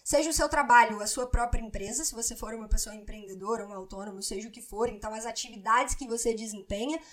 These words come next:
ou se você tiver, neste momento, trabalhando para outra, para outra empresa, para outros lugares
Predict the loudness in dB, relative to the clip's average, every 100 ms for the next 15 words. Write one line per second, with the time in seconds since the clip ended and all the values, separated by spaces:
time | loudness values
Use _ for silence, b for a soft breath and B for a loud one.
0 | B B 8 8 4 -2 -2 -4 0 2
1 | 2 0 -8 -14 -12 0 4 4 4 2
2 | 2 2 2 0 0 -2 b b -4 -2
3 | 2 2 2 0 0 -6 4 8 10 10
4 | 8 6 2 -2 -2 4 4 4 2 4
5 | 2 2 -2 -2 2 4 4 2 0 0
6 | -2 -4 -8 -8 -2 2 2 0 -2 -4